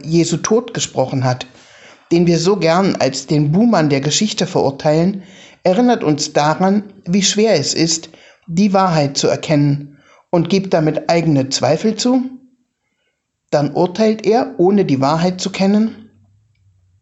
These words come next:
Was ist Wahrheit, frage ich mich oft. Was genau will Jesus uns immer wieder zur Wahrheit sagen? Aber auch,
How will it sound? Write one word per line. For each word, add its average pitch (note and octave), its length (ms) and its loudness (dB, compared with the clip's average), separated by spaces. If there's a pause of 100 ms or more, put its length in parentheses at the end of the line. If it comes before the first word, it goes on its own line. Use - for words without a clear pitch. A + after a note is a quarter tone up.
(520)
Was E3+ 160 -2
ist C4 240 -2
Wahrheit, D3 340 0
frage D3 280 0
ich C#3+ 120 -2
mich D3 200 0
oft. C#3+ 240 -4 (480)
Was E3+ 180 -2
genau F#3 380 2
will E3+ 100 0
Jesus F3 440 0
uns E3+ 320 -2
immer G3 280 2
wieder G3 300 0
zur D#3 180 -2
Wahrheit D3 380 0
sagen? D#3 800 -2 (680)
Aber D#3 240 0
auch, E3+ 260 0